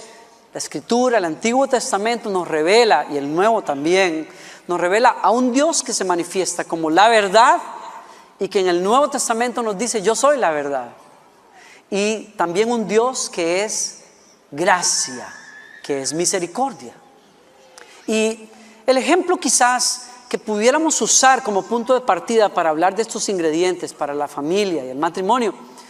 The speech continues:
se encuentra en Isaías, en los primeros capítulos, el capítulo seis, por ejemplo. No lo voy a llevar allí a leer, pero les recuerdo, si usted ha leído la Biblia, que el, Isaías es un profeta de Dios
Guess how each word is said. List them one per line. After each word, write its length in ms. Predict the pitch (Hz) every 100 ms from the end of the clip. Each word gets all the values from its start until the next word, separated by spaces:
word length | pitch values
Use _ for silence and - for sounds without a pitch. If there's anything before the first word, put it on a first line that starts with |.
| - - -
se 160 | -
encuentra 340 | 214 233 240 285
en 80 | 262
Isaías, 600 | 196 185 233 247 165 165
en 180 | 156 151
los 160 | 143
primeros 360 | - 175 226 -
capítulos, 640 | 226 - 220 214 165 -
el 180 | 135 120
capítulo 480 | 147 147 156 208 180
seis, 280 | - 202 190
por 200 | 165 139
ejemplo. 420 | - 180 147 135
No 140 | 147
lo 100 | 226
voy 220 | 226 226 226
a 60 |
llevar 340 | 180 175 175 185
allí 200 | 160 185
a 80 |
leer, 520 | 175 165 165 180 - - - - - - - -
pero 140 | 226
les 180 | 240 226
recuerdo, 540 | 240 247 294 285 262
si 140 | - 185
usted 260 | - 233
ha 80 | 240
leído 320 | 233 214 214
la 160 | 208 185
Biblia, 500 | 165 156 143 151 196 - - _ _ _ - - _
que 180 | - 196
el, 280 | 208 214 247
Isaías 420 | 220 247 247 262
es 140 | 233 262
un 100 | 247
profeta 720 | 254 - 302 285 - 131 - - - - -
de 180 | 185
Dios 400 | 214 185 170 -